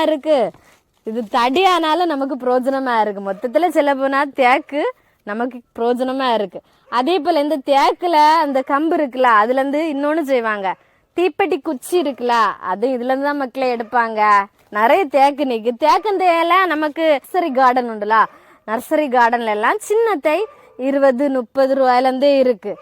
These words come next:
பின்ன வருஷத்துக்கு ஒருக்கா பிளாக்ல இருந்தெல்லாம் தருவாங்க மக்களே. நாங்க கிட்ட கிட்ட இங்க கொண்டாந்து நடுவோம். அப்படிதான் எங்களை நிறைய தேக்கு நிக்கு. தேக்க பார்த்தாச்சு.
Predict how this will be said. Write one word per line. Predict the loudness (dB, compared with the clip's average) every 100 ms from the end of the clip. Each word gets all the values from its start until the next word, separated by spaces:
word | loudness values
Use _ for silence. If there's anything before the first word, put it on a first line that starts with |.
| -18 _
பின்ன | -4 2
வருஷத்துக்கு | 2 2 -6 -2
ஒருக்கா | 0 0 0
பிளாக்ல | 4 4 4 0
இருந்தெல்லாம் | 0 2 2 2
தருவாங்க | 0 0 -2 -6
மக்களே. | -6 -4 -2
நாங்க | -2 -4 -4
கிட்ட | -6 -4 -4
கிட்ட | -2 -4 -2
இங்க | -4 -4
கொண்டாந்து | -4 -4 -2
நடுவோம். | -4 -4 -4 -6
அப்படிதான் | -4 -2 -2
எங்களை | -2 -2
நிறைய | -2 -2 -2 -2
தேக்கு | -2 -2 -6
நிக்கு. | -10 -12 -18 -18 _
தேக்க | -2 0 2 2
பார்த்தாச்சு. | 2 0 -4 -8